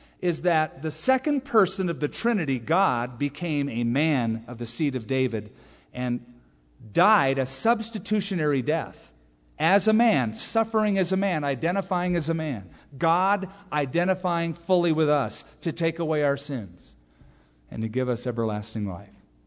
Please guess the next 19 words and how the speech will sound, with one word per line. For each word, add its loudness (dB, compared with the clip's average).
The -6
gospel 0
centers -4
around -4
him. -12
I 2
was 0
reading 2
a 2
story 2
about -2
a 0
wealthy 2
man 0
who 0
had -2
many -2
art -2
treasures. -8